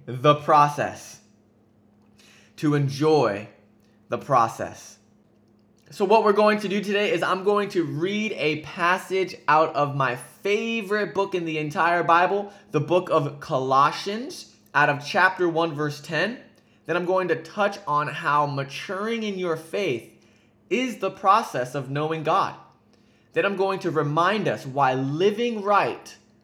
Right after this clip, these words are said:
and living in the light is, in fact, important.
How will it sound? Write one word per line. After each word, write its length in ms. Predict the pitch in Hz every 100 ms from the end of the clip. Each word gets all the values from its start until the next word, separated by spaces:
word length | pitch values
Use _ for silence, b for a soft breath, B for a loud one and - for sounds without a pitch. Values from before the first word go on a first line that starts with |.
| _ _ -
and 320 | 147 143 160
living 480 | 190 208 190 202 196
in 220 | 156 147
the 120 | 131
light 760 | 117 131 190 208 123 - - - _ _ _ _ _ _ _ _
is, 220 | 220 226
in 120 | 196 180
fact, 520 | 165 143 - - - _ _ _ _ _ _ _ _ -
important. 720 | 151 147 147 - 107 104 -